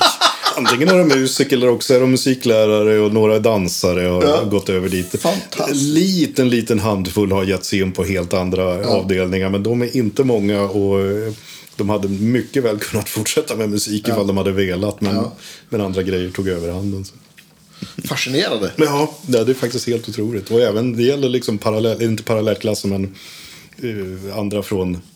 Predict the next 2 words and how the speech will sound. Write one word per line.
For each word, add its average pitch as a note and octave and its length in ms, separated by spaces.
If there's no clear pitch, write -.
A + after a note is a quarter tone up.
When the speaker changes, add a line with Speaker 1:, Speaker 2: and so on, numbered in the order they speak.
Speaker 2:
eh, F#3+ 60
eh, G2+ 200